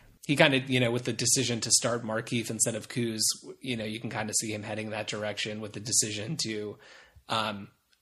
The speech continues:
let West close games where Caruso might otherwise be closing. You kinda saw that as well. But I, I, you know, I, I think it's a very, it was a very, very good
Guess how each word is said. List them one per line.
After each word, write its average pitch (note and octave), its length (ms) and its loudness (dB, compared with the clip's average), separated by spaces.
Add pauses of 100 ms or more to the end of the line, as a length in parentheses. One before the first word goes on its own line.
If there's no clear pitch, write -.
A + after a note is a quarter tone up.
(180)
let B2+ 240 2
West A2+ 300 6
close A2+ 300 0
games A2 360 0
where A2 160 -4
Caruso A2+ 500 2
might G#2+ 220 0
otherwise A2 420 -4
be A2 140 -6
closing. A2+ 600 -2 (360)
You A#2 100 -4
kinda A#2 260 2
saw G#2+ 200 4
that G#2 180 -2
as G#2 160 -4
well. A2 300 -2
But A2+ 280 -2 (600)
I, E3 340 2
I, F3 120 6
you F3 160 8
know, D3 80 6
I, C#3 340 0
I C#3 120 4
think E3+ 200 4
it's E3 140 4
a D3 60 6
very, C3 500 2
it C3 80 0
was B2+ 140 4
a B2 40 2
very, C3 300 6
very B2 320 4
good A2+ 440 -2